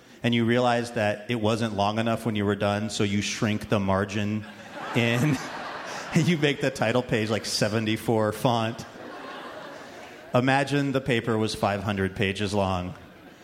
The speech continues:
That's writing a book. I feel like we all have a secret dream of writing a book because I think most of us feel that we have a story to tell.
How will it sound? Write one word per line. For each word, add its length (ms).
That's 260
writing 320
a 60
book. 420
I 80
feel 420
like 400
we 180
all 240
have 220
a 40
secret 400
dream 600
of 160
writing 320
a 60
book 360
because 840
I 40
think 240
most 200
of 80
us 120
feel 240
that 80
we 80
have 100
a 60
story 380
to 60
tell. 560